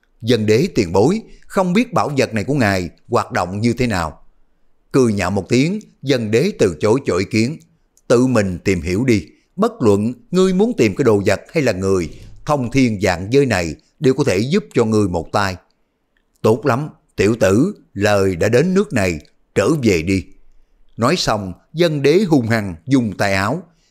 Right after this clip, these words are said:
một trận gió liền bỗng dưng đem Trác Phàm thổi bay ra ngoài, trong nháy mắt không có thấy bóng dáng. Thấy tình cảnh này, Dân Sương không khỏi cả kinh,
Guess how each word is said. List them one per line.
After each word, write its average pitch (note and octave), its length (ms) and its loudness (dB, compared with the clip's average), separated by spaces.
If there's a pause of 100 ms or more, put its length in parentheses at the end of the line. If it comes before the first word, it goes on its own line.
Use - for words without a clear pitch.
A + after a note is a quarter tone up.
(140)
một B2 300 0
trận G#2 240 0
gió E3 340 2 (120)
liền A2+ 320 2
bỗng B2 200 -2
dưng A#2 280 0 (240)
đem F3 280 -2
Trác A3 240 -4
Phàm F#2+ 320 -4
thổi G2 240 0
bay B2 180 0
ra A2 80 0
ngoài, F2 340 -2 (480)
trong A#2+ 240 -2
nháy A2 180 -2
mắt G3 180 -2 (120)
không G2+ 180 -4
có G#2 60 -4
thấy A2+ 160 -2
bóng A#2+ 240 -2
dáng. A2 260 0 (760)
Thấy F3 280 0
tình G2+ 240 0
cảnh A2+ 180 -2
này, E2+ 300 -2 (220)
Dân B2 260 -2
Sương A2 380 0
không - 160 -4
khỏi F#2+ 160 -2
cả G2+ 120 -4
kinh, A2 380 0